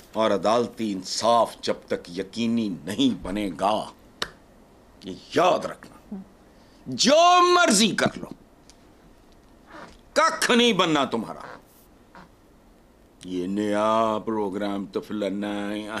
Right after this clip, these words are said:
नहीं अच्छे निबड़ेंगे, फलाने, ये तो, I mean, ये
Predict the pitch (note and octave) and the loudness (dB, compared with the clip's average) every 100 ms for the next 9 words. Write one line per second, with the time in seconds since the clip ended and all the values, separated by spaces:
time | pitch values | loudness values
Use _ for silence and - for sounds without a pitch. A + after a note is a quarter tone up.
0 | A#2+ A2 B2+ G#2+ F2 - A2 G#2+ G2 G#2 | -6 -4 -2 -4 -8 -8 -8 -6 -8 -8
1 | G#2+ G#2 G#2+ G#2+ F#2+ F#2+ B2 G#2+ G#2 G#2+ | -6 -4 -4 -4 -8 -10 -8 -8 -8 -12
2 | - - - - F#3 B3 A#3 G3+ F#3+ B3+ | -18 -20 -20 -18 -10 -8 -6 -4 -2 -2
3 | C4 C3+ D3+ F3 G#3 | -4 -6 -6 -4 -6